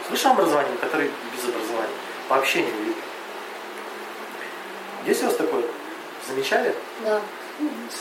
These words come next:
Speaker 2: Когда
Speaker 1: Сейчас
Speaker 2: работника берешь на работу, сразу видно.
Speaker 1: А вот с чем это связано? Это именно с этим? Да? Что он может
Speaker 2: По поведению иногда очень сильно.
Speaker 1: Ну, так поведение — это уже результат мышления, да. То есть, <clears throat> ну вот как он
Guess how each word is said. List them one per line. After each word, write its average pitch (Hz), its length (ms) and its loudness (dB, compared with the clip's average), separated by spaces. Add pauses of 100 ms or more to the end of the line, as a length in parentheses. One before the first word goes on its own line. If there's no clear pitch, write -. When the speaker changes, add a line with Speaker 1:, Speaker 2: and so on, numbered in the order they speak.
Speaker 2:
Когда 233 180 8
Speaker 1:
Сейчас 240 140 10
Speaker 2:
работника 262 320 6
берешь 226 480 6
на 254 200 4
работу, 226 340 4 (220)
сразу 220 200 2
видно. 196 320 -6 (540)
Speaker 1:
А 135 180 6
вот - 240 4 (160)
с - 100 -2
чем 202 200 8
это - 100 4
связано? - 400 4
Это 131 80 -2
именно 135 200 2
с - 100 -2
этим? 160 180 4 (1160)
Да? - 120 2 (880)
Что 165 120 0
он 165 100 4
может - 220 6 (480)
Speaker 2:
По 220 80 -4
поведению 202 580 -2
иногда 180 240 -4
очень - 280 -6
сильно. - 200 -10
Speaker 1:
Ну, 165 140 6
так 147 160 4
поведение — 147 440 4
это - 140 -2
уже 117 260 2
результат - 480 0 (160)
мышления, - 300 -2 (200)
да. - 60 -6 (720)
То 120 60 -4
есть, 117 120 0 (460)
<clears throat> 208 120 4
ну 185 80 8
вот 196 100 8
как - 180 6
он - 60 -2